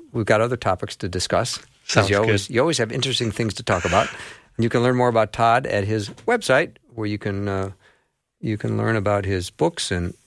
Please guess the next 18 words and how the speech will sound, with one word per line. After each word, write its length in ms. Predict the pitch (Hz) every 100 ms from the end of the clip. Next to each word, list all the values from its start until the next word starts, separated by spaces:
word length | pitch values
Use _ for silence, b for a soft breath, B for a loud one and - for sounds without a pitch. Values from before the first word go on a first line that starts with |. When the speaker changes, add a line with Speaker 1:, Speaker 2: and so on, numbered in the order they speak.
| _
Speaker 1:
everything 300 | - 123 120
else 200 | 113 101
he 100 | 98
does. 260 | 90 87 92
Todd 420 | - 104 107 104 -
Mulliken, 760 | 104 104 120 120 - 135 175 175
M 120 | 95 95
U 120 | 95
L 220 | 92 90
L 340 | 101 101 117 - _ _ _ -
I 260 | 92 95 92
K 500 | - 139 123 107 127 - _ _ _
E 200 | 113 110
N 320 | 120 156 107 90
dot 220 | 95 95
com, 240 | 127 110
todd 240 | 90 95 90
mulliken 420 | 92 98 113